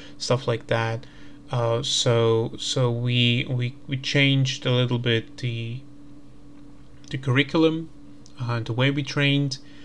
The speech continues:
And now what might happen is that, that you had been very good, uh, at progressing and, and very, very quick at learning d-,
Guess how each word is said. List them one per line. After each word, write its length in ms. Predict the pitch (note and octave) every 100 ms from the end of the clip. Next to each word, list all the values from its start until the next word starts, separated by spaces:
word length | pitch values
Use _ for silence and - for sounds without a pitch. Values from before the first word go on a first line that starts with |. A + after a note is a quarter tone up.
| - - -
And 160 | C3+ B2
now 440 | A#2+ A#2+ A#2+ C3 -
what 320 | C3+ C3 -
might 200 | B2 A#2+
happen 360 | C3+ D#3 D3 B2+
is 260 | A#2+ A#2+
that, 220 | - A#2+ -
that 180 | C3
you 60 | C3+
had 160 | B2+ C3
been 140 | B2
very 240 | B2 A#2+
good, 440 | - C3+ C3 C3 C3 - - C3
uh, 420 | A#2+ A#2 A#2 B2+ B2
at 180 | A#2
progressing 880 | - A#2+ C#3 C#3 C3+ - B2+ B2 C3
and, 160 | B2+ B2
and 260 | A#2 A#2+ A#2+
very, 320 | A#2+ A#2+ C3
very 240 | B2+ A#2+
quick 360 | - D3 C#3 C3+
at 140 | C3
learning 500 | B2+ C3+ C3+ C3 B2 - - - - - C3
d-, 160 | -